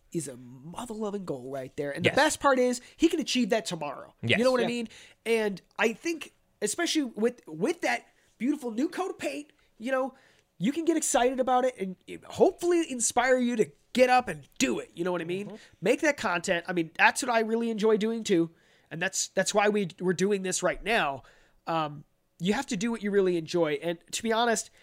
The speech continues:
Speaker 1: if you get to do more of what you do enjoy,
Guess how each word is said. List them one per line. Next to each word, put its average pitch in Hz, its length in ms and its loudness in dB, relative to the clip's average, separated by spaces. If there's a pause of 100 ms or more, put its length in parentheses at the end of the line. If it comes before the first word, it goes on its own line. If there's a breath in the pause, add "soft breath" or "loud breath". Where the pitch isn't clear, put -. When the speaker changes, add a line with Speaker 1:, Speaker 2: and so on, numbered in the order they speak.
(240 soft breath)
Speaker 1:
if - 140 -14
you - 60 -16
get 294 120 -2
to 294 100 -4
do 220 260 -2
more 202 380 4
of 151 100 0
what 165 180 -2
you 170 80 -6
do 175 240 -2
enjoy, 165 600 2